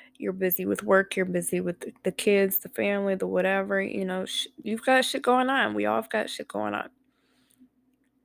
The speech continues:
But you've gotta still find time. You've gotta, again, the accountability, the setting aside the time, being consistent. And some days are gonna be more difficult.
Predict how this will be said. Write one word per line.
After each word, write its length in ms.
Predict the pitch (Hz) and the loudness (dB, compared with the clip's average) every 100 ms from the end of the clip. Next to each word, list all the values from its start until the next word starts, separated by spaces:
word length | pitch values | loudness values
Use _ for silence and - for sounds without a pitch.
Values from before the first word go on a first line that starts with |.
| _ _ _ _ _ | _ _ _ _ _
But 160 | 202 - | 0 0
you've 220 | 202 - | -2 -2
gotta 280 | 214 214 214 | 2 2 2
still 300 | - - 214 | -2 -2 -2
find 360 | - 196 185 190 | 0 -2 -2 -2
time. 320 | 185 - - | -4 -6 -6
You've 200 | - - | -12 -6
gotta, 320 | 107 110 - 302 | -2 -2 -4 -6
again, 540 | 208 202 - - 254 269 | -4 -2 -2 -2 -8 -6
the 80 | 220 | -6
accountability, 800 | - 190 190 196 190 202 196 - | -2 -2 -2 0 0 0 -2 -4
the 80 | 196 | -8
setting 340 | - 190 196 | -6 -4 -4
aside 360 | 196 - 196 196 | -4 -4 -4 -4
the 80 | 202 | -8
time, 380 | - 185 - - - - - _ | -6 -6 -6 -8 -20 -20 -20 _
being 360 | 208 196 196 202 | 0 0 0 -4
consistent. 760 | - 214 - 110 - - 64 - _ _ _ - | -6 -4 -4 -4 -6 -8 -12 -16 _ _ _ -6
And 120 | 220 | 0
some 260 | - 254 285 | 2 2 2
days 480 | 277 262 269 - - _ _ _ _ 220 | 4 4 2 -2 -10 _ _ _ _ -2
are 100 | 214 | 0
gonna 280 | 214 208 | 0 -2
be 140 | 208 208 | 0 0
more 200 | 196 196 | 0 -2
difficult. 480 | - - - - | -6 -12 -10 -8